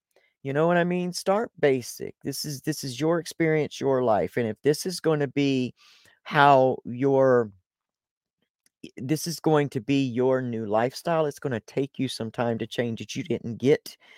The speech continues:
in a negative place overnight. You're not gonna get out overnight, but you can start to make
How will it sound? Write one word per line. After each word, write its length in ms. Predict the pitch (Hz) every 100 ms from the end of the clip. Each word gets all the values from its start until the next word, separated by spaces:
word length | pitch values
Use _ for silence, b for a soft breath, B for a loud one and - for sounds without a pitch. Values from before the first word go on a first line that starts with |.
| b b b _
in 140 | 160
a 40 | 160
negative 460 | 156 160 156 -
place 360 | 165 165 160 160
overnight. 520 | 156 151 151 151 151
You're 120 | 135
not 140 | 127 -
gonna 160 | 127 113
get 180 | 117 -
out 240 | 147 165 -
overnight, 580 | 123 - 107 110 104 - -
but 200 | 196 -
you 160 | 127 135 -
can 220 | 131 123
start 400 | - 180 208 -
to 120 | -
make 520 | 120 120 147 123 -